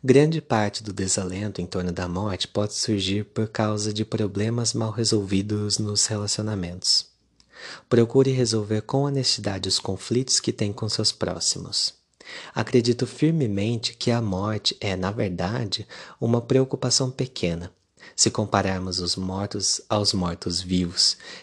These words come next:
que não investem para realizar seus sonhos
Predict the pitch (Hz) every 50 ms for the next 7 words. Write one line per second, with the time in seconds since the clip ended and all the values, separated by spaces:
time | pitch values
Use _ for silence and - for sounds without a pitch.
0 | - - - 104 101 101 104 104 101 98 90 98 95 101 110 - - - 101 95
1 | - - 98 95 95 95 104 101 95 92 92 90 92 92 92 92 - - 85 82
2 | - - - - 110 107 107 104 101 95 - -